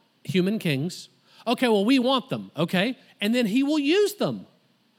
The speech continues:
and bless them and bless the people that chose them instead of him. Are you, are y'all,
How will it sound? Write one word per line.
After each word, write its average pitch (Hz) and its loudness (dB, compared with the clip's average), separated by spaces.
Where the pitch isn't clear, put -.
and 262 0
bless 330 -4
them 113 -6
and 220 -2
bless 269 -2
the 285 -4
people 254 0
that 220 0
chose 370 0
them 226 0
instead 311 0
of 359 -2
him. 143 -2
Are 196 2
you, 226 2
are 185 0
y'all, 208 0